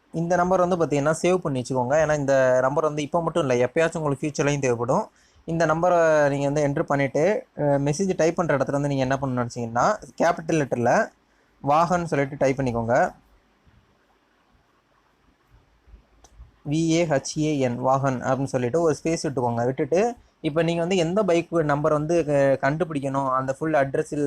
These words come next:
ஓனர் யாரு அப்படின்னு சொல்லிட்டு கண்டுபிடிக்கணுமோ, அந்த பைக்கோட நம்பர் வந்து பாத்தீங்கன்னா, நோட் பண்ணி வச்சுக்கிட்டு கரெக்டா வந்து என்டர் பண்ணிக்கோங்க, ஸ்பேஸ் விடாம. நான் வந்து எக்ஸாம்பிளுக்கு ஒரு நம்பர் வந்து டீட்டெயில் வந்து போடுறேன். டி என் சிக்ஸ்டி ஃபைவ் கே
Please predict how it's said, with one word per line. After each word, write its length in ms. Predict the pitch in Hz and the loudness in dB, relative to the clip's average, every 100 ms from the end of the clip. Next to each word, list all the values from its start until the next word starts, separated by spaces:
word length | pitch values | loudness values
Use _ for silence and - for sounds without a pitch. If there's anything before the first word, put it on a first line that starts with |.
| 139 | 2
ஓனர் 300 | 151 160 147 | 2 2 4
யாரு 300 | 135 135 135 | 4 4 4
அப்படின்னு 280 | 131 135 135 | 2 0 -2
சொல்லிட்டு 240 | 147 151 | -4 -2
கண்டுபிடிக்கணுமோ, 600 | 135 151 147 123 117 139 208 - _ _ - | -2 -2 -4 -6 -4 -4 -6 -10 _ _ -4
அந்த 220 | 143 156 | -2 0
பைக்கோட 400 | 139 165 180 175 | 0 0 2 2
நம்பர் 300 | 139 151 160 | 2 2 2
வந்து 160 | 147 156 | 2 0
பாத்தீங்கன்னா, 320 | 131 127 143 | 0 0 -2
நோட் 180 | 147 147 | -2 -2
பண்ணி 160 | 143 | -2
வச்சுக்கிட்டு 340 | 127 131 127 170 202 | -2 -4 0 0 2
கரெக்டா 320 | 151 151 165 | 0 2 0
வந்து 180 | 143 127 | 0 0
என்டர் 180 | 131 | -2
பண்ணிக்கோங்க, 360 | 127 123 120 135 | -2 -2 -2 -2
ஸ்பேஸ் 320 | 147 - 151 - | -2 -2 -2 -2
விடாம. 320 | 127 127 117 131 202 - _ _ _ _ _ - | 0 2 2 2 0 -4 _ _ _ _ _ -4
நான் 160 | 165 170 | 2 2
வந்து 180 | 180 | 4
எக்ஸாம்பிளுக்கு 460 | 180 - 165 160 165 | 2 2 0 0 0
ஒரு 80 | 151 | 0
நம்பர் 260 | 143 143 | 2 2
வந்து 240 | 139 127 147 139 127 123 | 2 2 2 4 4 2
டீட்டெயில் 360 | 123 143 135 120 | 2 0 0 0
வந்து 160 | 131 127 | -2 0
போடுறேன். 420 | 135 123 123 185 - _ _ _ _ _ _ _ _ _ _ _ _ | 0 2 0 -2 -6 _ _ _ _ _ _ _ _ _ _ _ _
டி 80 | 147 | -2
என் 180 | 135 135 | 0 0
சிக்ஸ்டி 340 | 131 123 - 139 | -4 -8 -8 -6
ஃபைவ் 260 | - 170 202 - _ _ _ _ _ _ | -2 -2 -4 -14 _ _ _ _ _ _
கே 120 | - | -6